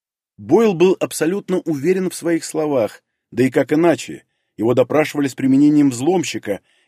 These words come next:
и оператор не обнаружил никаких явных признаков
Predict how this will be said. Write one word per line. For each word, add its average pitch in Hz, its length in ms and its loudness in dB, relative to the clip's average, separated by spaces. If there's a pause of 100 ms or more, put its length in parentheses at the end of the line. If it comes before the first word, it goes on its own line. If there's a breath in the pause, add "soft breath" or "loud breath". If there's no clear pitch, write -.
(140)
и 110 80 0
оператор 135 560 2
не 127 100 2
обнаружил 147 480 2
никаких 151 480 -2
явных 135 380 0
признаков 165 500 0